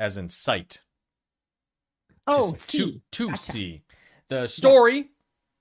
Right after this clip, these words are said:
Speaker 1: I don't think this is gonna be in, in your wheelbarrow, Veronica, but it's a beautiful show. But story is, um,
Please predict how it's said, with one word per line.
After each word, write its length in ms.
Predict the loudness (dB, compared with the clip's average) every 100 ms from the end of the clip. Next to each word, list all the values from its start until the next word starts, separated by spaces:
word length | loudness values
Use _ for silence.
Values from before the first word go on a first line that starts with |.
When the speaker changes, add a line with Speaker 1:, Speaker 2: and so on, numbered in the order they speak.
| _
Speaker 1:
I 40 | -6
don't 160 | -6 -6
think 100 | -10
this 120 | -10
is 60 |
gonna 140 | -8 -8
be 160 | -8
in, 240 | -8 -12 -14
in 120 | -14 -10
your 140 | -8
wheelbarrow, 720 | -6 -6 -4 -6 -6 -6 -10 -10
Veronica, 400 | -8 -8 -8 -10
but 140 | -10
it's 120 | -12
a 100 | -16 -20 _ _ _ _ _ -20 _
beautiful 500 | -2 0 0 -2 -14 -16
show. 380 | -8 -6 -6 -10 _ _ _ _ _
But 160 | 0 0 _ _ _ _ _ _ _ _ _ _ _ -8
story 400 | 0 2 2 0
is, 180 | -2 2
um, 400 | 4 2 -2